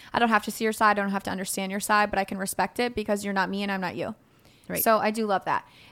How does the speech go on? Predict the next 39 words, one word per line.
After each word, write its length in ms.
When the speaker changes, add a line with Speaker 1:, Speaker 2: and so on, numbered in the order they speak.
Speaker 1:
This 180
is 160
one 300
that 180
I 100
don't 160
want 220
you 100
to 300
answer, 420
but 100
I 60
think 200
it 80
is 160
very 380
important 540
for 460
people 280
to 120
know 180
about 240
their 120
parents. 520
Um, 340
family 260
history. 500
Speaker 2:
Mm. 300
Speaker 1:
I 120
don't 120
know 120
much 240
on 80
my 100
dad. 440
I 160
have 460
very 540
little 640